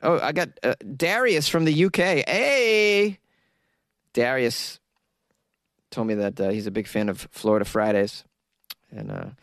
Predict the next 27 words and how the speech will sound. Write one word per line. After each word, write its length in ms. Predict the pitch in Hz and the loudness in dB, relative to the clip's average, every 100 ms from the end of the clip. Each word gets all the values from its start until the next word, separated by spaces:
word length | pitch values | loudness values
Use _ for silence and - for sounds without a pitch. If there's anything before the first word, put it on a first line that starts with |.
| _ - _ | _ -20 _
I'm 120 | - 170 | -4 -2
a 40 | |
big 200 | 160 147 | 0 -2
fan 220 | - 165 | 0 0
of 100 | 143 | 2
you, 180 | 151 151 | 2 2
you 240 | 110 117 | 0 -4
loyal 340 | 117 123 127 123 | 0 2 4 2
listener. 440 | 123 123 123 123 _ _ _ _ _ _ _ _ _ _ _ - | 0 -2 -6 -6 _ _ _ _ _ _ _ _ _ _ _ -10
And, 220 | 107 107 | -6 -2
uh, 320 | 107 107 107 117 _ _ _ _ _ _ _ _ _ - | 0 0 -4 -8 _ _ _ _ _ _ _ _ _ -12
yeah, 100 | - | -10
I'm, 120 | 90 | -6
I'm 280 | 101 120 - | -4 -6 -6
more 240 | 131 131 | -2 0
than 160 | 139 131 | 0 -4
pleased 400 | - 135 127 - | -4 -4 -6 -8
to 200 | - 113 | -10 -8
introduce 540 | 120 117 113 117 117 | -8 -8 -6 -6 -6
the 140 | - 113 | -8 -6
U 160 | 110 | -6
K 400 | 107 117 113 110 | -4 -2 0 0
and 180 | 85 104 | -2 -6
other 260 | - 110 117 | -2 0 0
faraway 460 | - 110 113 107 | 0 0 2 2
lands 580 | 107 113 120 107 113 - | 2 2 0 0 -4 -8
to 520 | - - 117 117 117 | -12 -6 -2 -2 -4